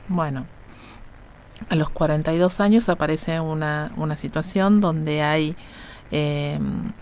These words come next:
un conflicto, eh, con el hijo, y ella siente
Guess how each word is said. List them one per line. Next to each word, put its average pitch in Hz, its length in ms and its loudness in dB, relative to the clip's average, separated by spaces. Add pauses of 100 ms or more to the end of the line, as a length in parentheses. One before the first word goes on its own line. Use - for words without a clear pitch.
(320)
un 175 200 4
conflicto, 165 840 0 (220)
eh, 156 380 -6
con 156 180 0
el 165 120 0
hijo, 214 560 2 (500)
y 156 300 0
ella 156 240 0
siente 170 800 2